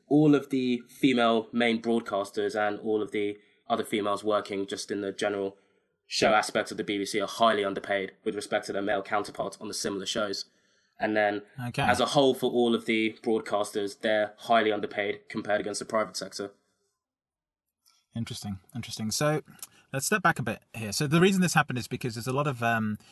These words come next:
Speaker 2: there's a lot of interest within the political parties to essentially, uh, farm out the B B C in, to, to, to, to private entities, right? So the licence fee and the funding that the government has to produce to, to the B B C is a substantial cost.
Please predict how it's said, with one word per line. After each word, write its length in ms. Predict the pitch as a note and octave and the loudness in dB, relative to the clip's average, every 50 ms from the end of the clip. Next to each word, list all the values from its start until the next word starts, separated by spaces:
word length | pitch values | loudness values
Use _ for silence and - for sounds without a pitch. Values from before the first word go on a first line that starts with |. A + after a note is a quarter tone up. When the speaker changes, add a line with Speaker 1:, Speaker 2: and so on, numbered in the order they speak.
| - - _ _ _ | -20 -20 _ _ _
Speaker 2:
there's 140 | - B2+ C3 | -6 -2 0
a 40 | D3 | 2
lot 120 | D#3+ F3 | 4 4
of 100 | F#3+ F3 | 4 4
interest 480 | C#3+ C#3 C#3+ - - A#2 G2+ - - - | 4 2 2 0 0 -2 -4 -4 -6 -6
within 400 | A#2 A2 G#2+ A2+ A2 G#2+ G#2 G2+ | -6 -4 -4 -2 -2 -2 -2 -2
the 80 | G2 G2 | -4 -4
political 400 | - A2 G2+ - - - - F#2+ | -6 -6 -6 -8 -8 -10 -14 -10
parties 440 | - - G2+ G2+ - G2 F#2 - | -8 -6 -6 -6 -6 -8 -10 -10
to 80 | - - | -10 -8
essentially, 640 | F#2+ - C3 B2+ C3 - - A#2 A2+ A2 G#2+ G#2 F#2+ - _ _ _ _ _ _ - | -6 -4 -4 -4 -6 -6 -8 -8 -6 -6 -6 -8 -10 -12 _ _ _ _ _ _ -8
uh, 80 | B2+ | -8
farm 320 | - - - C3 B2+ - C#3+ | -8 -2 2 4 4 4 4
out 160 | A#2 A2+ - | 2 0 -2
the 80 | A#2 G2+ | -4 -6
B 160 | - A2 G2+ | -6 -6 -6
B 100 | G#2 G2 | -4 -6
C 480 | - - A#2+ A2 G#2+ G#2 G2 F#2+ - - | -6 -6 -6 -6 -6 -6 -6 -8 -10 -10
in, 180 | F#2+ G2+ G2 - | -10 -12 -10 -10
to, 160 | - - G2 | -10 -10 -8
to, 200 | F#2 - - A#2+ G#2+ | -8 -6 -6 -6 -6
to, 120 | - - | -8 -8
to 140 | G#2+ - C3 | -8 -8 -4
private 340 | - D3+ D3+ C3+ C3 - - | -2 -2 -2 -2 -2 -6 -6
entities, 380 | A2+ G#2+ - - F#2 F2+ - | -6 -8 -8 -10 -10 -12 -10
right? 160 | F2+ F#2 G2+ - | -12 -12 -10 -8
So 360 | - G#2+ G#2 G#2 G#2 G2+ F#2+ - - _ _ _ _ - | -8 -6 -6 -6 -8 -8 -10 -14 -18 _ _ _ _ -6
the 80 | A#2 | -2
licence 380 | A#2 A#2+ C3+ D3 - C#3 B2+ - | 0 2 2 2 0 -2 -4 -4
fee 360 | - A#2+ G#2+ G2+ G2 F#2+ F2+ - | -4 -4 -4 -4 -4 -6 -8 -10
and 260 | G2+ G2+ G2 F#2+ F#2+ | -10 -8 -6 -6 -8
the 60 | F#2+ | -8
funding 400 | G2+ - B2 B2+ B2 A#2 A2 G#2+ | -6 -4 -2 -2 -2 -2 -4 -4
that 80 | G2+ G2 | -6 -8
the 60 | G2+ | -8
government 300 | F#2+ A2 G#2 G2 G#2 G2 | -8 -8 -8 -6 -6 -6
has 120 | G#2 G2+ - | -6 -6 -8
to 60 | G#2+ | -8
produce 500 | F#2+ - F#2+ G2+ G2+ G2+ F#2+ - - - - - | -10 -10 -8 -8 -6 -6 -6 -8 -10 -12 -12 -10
to, 260 | - G2+ G2+ G2+ F#2+ | -10 -8 -8 -10 -10
to 200 | - - - B2 | -10 -10 -8 -8
the 80 | A2 | -8
B 140 | G2 - G2+ | -6 -8 -8
B 80 | F#2+ G2 | -8 -8
C 200 | - - F#2 G2 | -8 -8 -10 -10
is 80 | F#2 | -10
a 40 | F2+ | -10
substantial 560 | - - G2+ - - - G#2+ G#2+ - - F#2 | -10 -8 -8 -8 -8 -8 -8 -8 -8 -10 -12
cost. 360 | - - G2+ - - - - | -12 -12 -12 -12 -12 -16 -20